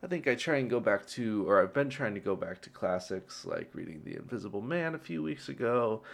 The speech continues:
as well as Ernest Hemingway books that I had covered at the beginning of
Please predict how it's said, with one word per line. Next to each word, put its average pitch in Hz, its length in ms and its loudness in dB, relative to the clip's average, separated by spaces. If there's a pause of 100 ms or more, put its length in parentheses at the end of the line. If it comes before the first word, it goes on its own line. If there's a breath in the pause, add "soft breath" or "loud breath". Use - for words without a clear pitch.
(340 loud breath)
as 113 160 4
well 117 280 10
as 104 260 6
Ernest 113 300 0
Hemingway 110 400 0
books 95 260 -2
that 95 120 0
I 92 80 8
had 87 180 0
covered 92 320 -2
at 85 140 -6
the - 40 -4
beginning 139 680 -4 (120)
of 85 480 4